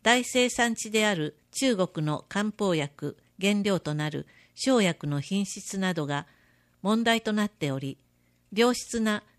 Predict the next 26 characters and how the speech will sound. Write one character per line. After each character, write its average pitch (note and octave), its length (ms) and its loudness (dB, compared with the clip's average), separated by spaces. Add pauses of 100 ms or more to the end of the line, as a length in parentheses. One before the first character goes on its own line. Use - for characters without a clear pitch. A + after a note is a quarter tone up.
日 G#3+ 120 0
本 C4 220 0
産 A#3+ 320 0
の A3 220 -2
生 B3 260 2
薬 E3 300 -2
が D3+ 220 0
必 - 320 -6
要 A3+ 180 2
だ G#3 140 0
と D3 280 -4 (140)
言 G#3 80 2
わ A#3+ 120 8
れ A#3+ 100 4
始 A#3 260 0
め G3+ 100 0
た D#3 120 -2
こ D3+ 120 -4
と D#3 140 -4
な E3+ 140 -2
ど D3+ 120 -2
が D#3+ 200 -2
あ D#3+ 40 -4
り D3 120 -4
ま C#3+ 180 -4
す。 - 200 -10